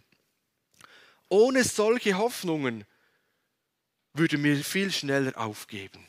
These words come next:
Ohne solche Hoffnung, wer die Hoffnung im Job verliert,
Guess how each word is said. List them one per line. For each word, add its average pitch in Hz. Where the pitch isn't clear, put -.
Ohne 226
solche 208
Hoffnung, 196
wer 175
die -
Hoffnung 220
im 180
Job 226
verliert, 208